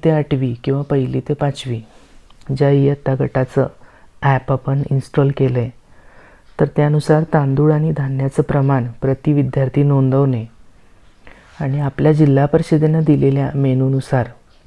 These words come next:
प्रत्येक दिवसाची उपस्थिती आणि डाळ निवडून पट टाकून उपस्थिती भरणं सर्व कामकाजाच्या दिवसांची. हे सगळं झालं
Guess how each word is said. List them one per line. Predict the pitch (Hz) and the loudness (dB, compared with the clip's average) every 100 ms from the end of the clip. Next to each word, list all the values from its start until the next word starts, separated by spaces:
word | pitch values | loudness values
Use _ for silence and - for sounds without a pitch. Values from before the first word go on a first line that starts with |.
| - - _ - - - - - | -20 -20 _ -20 -20 -20 -20 -6
प्रत्येक | 151 120 - 139 135 | -2 -2 0 0 2
दिवसाची | 135 - 131 147 | 0 0 -2 0
उपस्थिती | 139 127 135 - 135 - 117 113 _ _ - - - - _ - | 0 0 -2 0 -4 -2 -6 -6 _ _ -20 -20 -20 -20 _ -6
आणि | 135 139 143 | -2 2 2
डाळ | 139 139 143 | 2 2 2
निवडून | 143 135 131 127 123 120 _ _ _ _ _ _ - - _ _ _ - - | 2 2 2 0 -2 -12 _ _ _ _ _ _ -20 -20 _ _ _ -18 -4
पट | 143 139 - | -2 0 -2
टाकून | 139 - 135 | -2 2 0
उपस्थिती | 131 131 135 131 - 147 | 0 -2 -4 -8 -6 0
भरणं | 160 143 123 123 - | 2 2 -2 -6 -2
सर्व | 135 131 135 | 0 0 0
कामकाजाच्या | 135 123 123 120 117 147 | -2 -4 -4 -4 -2 0
दिवसांची. | 147 131 - 120 120 - - - - - - - - - - | 2 0 -4 -6 -6 -10 -14 -20 -20 -20 -20 -20 -20 -14 -4
हे | 151 | 0
सगळं | 151 151 160 | 2 4 4
झालं | 160 143 135 | 4 4 0